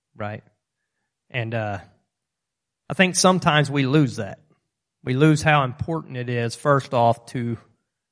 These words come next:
minister within the home, even though that's not exactly what this is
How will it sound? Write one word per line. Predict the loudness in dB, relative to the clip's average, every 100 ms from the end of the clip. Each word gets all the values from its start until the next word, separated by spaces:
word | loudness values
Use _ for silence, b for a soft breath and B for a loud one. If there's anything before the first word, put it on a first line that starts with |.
| _
minister | -2 -2 -2 -2 0
within | 0 -2 -4
the | -2
home, | 0 0 0
even | -4 -2
though | -2
that's | 0
not | 0 -2
exactly | 0 0 0 -4
what | -6 -6
this | -6 -8 -10
is | -14